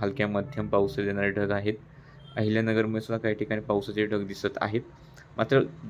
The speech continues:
जोरदार पाऊस नाही, काही ठिकाणी हलका मध्यम पाऊस विशेष करून पाहायला मिळतोय. जळगाव, छत्रपती संभाजीनगर, जालना, बीड,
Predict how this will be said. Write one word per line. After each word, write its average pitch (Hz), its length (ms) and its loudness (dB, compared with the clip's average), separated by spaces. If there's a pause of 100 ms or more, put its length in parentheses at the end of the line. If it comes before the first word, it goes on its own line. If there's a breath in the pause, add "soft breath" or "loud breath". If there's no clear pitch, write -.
जोरदार 107 340 6
पाऊस 123 380 0
नाही, 113 160 0
काही 110 220 0
ठिकाणी - 200 -6
हलका 113 280 0
मध्यम 107 340 0
पाऊस 104 380 -2
विशेष 104 280 -4
करून 104 160 -4
पाहायला 101 300 2
मिळतोय. 101 300 -2 (560 loud breath)
जळगाव, 113 400 4 (200)
छत्रपती 113 260 -6
संभाजीनगर, 107 580 -2
जालना, 104 600 0
बीड, 104 440 -2